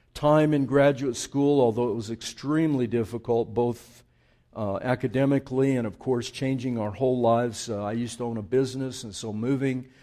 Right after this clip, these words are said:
sold the business, moved to Florida, go back to school, and I was a forty-two-year-old, uh, among, uh, a whole class of, of young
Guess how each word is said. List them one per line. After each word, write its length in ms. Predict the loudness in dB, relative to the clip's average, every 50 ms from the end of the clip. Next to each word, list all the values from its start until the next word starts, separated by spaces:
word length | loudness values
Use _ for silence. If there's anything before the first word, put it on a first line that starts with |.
| _ _
sold 340 | -14 -4 0 2 2 2 2
the 60 | 0
business, 500 | 0 2 2 2 2 0 -4 -6 -6 -6
moved 360 | -4 -2 0 2 2 2 0 -2
to 80 | -6
Florida, 680 | -10 -8 -4 -2 0 2 2 2 2 2 0 0 -2 -4 -8 _ _ _ _ _ _ -6 -2
go 120 | 0 2
back 280 | 4 4 4 4 2 0
to 100 | -4 -6
school, 640 | -6 -6 -6 -2 0 2 4 4 4 4 2 0
and 140 | -2 -2 -2
I 100 | -2 -2
was 220 | -2 -2 -4 -4 -6
a 60 | -8
forty-two-year-old, 1120 | -6 -2 -2 0 0 0 -2 -4 -4 -4 -2 0 0 2 2 4 4 4 4 2 0 -4 -8 -14 -20 _ _ _ _ _ _ _
uh, 340 | -6 -4 -2 -2 -2 -2 -2 -4
among, 500 | -4 -2 0 0 0 0 0 -2 -2 -2
uh, 240 | -2 -2 -2 -2 -4 -6 -8 -8
a 220 | -8 -6 -6 -8 -10 -12 -14
whole 320 | -16 -6 -2 0 0 0
class 500 | 0 -2 0 0 2 2 0 0 -4 -4
of, 300 | -4 -4 -4 -6 -8 -12 -8 -6
of 240 | -6 -6 -6 -6
young 480 | -4 -2 0 2 2 2 0 -2 -4 -6